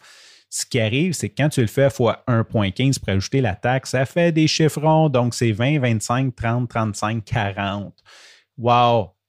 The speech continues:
Qui a envie, ça, c'était un des irritants, là, que de, de mon ancienne coiffeuse.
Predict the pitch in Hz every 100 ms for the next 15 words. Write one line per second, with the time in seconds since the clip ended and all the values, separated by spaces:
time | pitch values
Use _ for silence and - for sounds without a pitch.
0 | - - 233 254 139 135 - 123 117 139
1 | - - 117 127 - 139 139 127 110 117
2 | 104 - 123 127 113 110 - 95 92 95
3 | 104 104 104 98 113 110 107 101 - 135
4 | 139